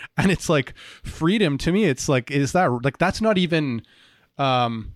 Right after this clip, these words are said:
like, it's good for something, right? Like, freedom is good to do something, to, like, l-,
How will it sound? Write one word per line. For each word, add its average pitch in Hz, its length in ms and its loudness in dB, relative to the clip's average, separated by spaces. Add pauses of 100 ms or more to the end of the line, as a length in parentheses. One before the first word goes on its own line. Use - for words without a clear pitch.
(160)
like, 170 140 0
it's 156 160 -4
good 180 380 4
for 226 300 0
something, 113 580 -4
right? 175 200 -2
Like, 160 140 0
freedom 269 320 0
is 202 140 0
good 214 240 -2
to 220 100 0
do 185 320 0
something, 113 560 -2
to, 165 100 -4
like, 156 200 0
l-, 151 100 -2